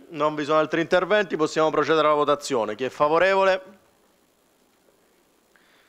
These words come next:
Di Felice, Biferi, Salvatore, De Martinis, Di Rodi, Di Nicola, Tocco, Cipolletti, Falco, Caccamo, Di Cenzo,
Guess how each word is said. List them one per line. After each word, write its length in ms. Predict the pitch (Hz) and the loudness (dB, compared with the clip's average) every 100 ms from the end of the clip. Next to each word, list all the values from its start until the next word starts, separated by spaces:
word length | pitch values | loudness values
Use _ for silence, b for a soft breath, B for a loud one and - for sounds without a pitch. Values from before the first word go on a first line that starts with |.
| b b _ | b b _
Di 160 | - | -16
Felice, 600 | 131 147 175 165 170 156 | -6 -2 -2 0 2 0
Biferi, 880 | - 156 147 160 143 147 151 151 - _ | -2 -6 -2 -2 0 0 0 -4 -12 _
Salvatore, 960 | - 135 131 143 143 165 165 151 151 - | -4 -2 0 0 0 2 2 0 -2 -8
De 200 | 147 131 | -8 -4
Martinis, 840 | 139 135 - 156 151 147 143 - - | 0 -2 -2 -6 -6 -4 -8 -10 -18
Di 260 | 143 131 147 | -14 -8 -2
Rodi, 600 | 151 143 135 131 131 - b b _ | 2 2 0 -6 -8 -12 b b _
Di 160 | 139 | -8
Nicola, 680 | 143 143 151 139 131 123 - - - | -8 -4 0 2 2 0 -4 -14 -12
Tocco, 640 | - 147 - - 131 131 - - | -2 -2 -2 -16 -8 -8 -8 -20
Cipolletti, 960 | - 160 139 135 135 127 - - 117 123 _ | -16 -10 -4 -2 -2 -4 -8 -16 -14 -14 _
Falco, 840 | _ - 143 127 123 - 127 - _ b b _ | _ -2 0 0 -6 -6 -6 -6 _ b b _
Caccamo, 760 | - 151 147 - 156 143 139 - - - - - _ | -2 0 -2 -6 -4 -4 -4 -8 -18 -20 -20 -20 _
Di 260 | - 143 147 | -20 -14 -10
Cenzo, 720 | 151 143 139 127 - 135 | -4 -2 -2 -8 -6 -6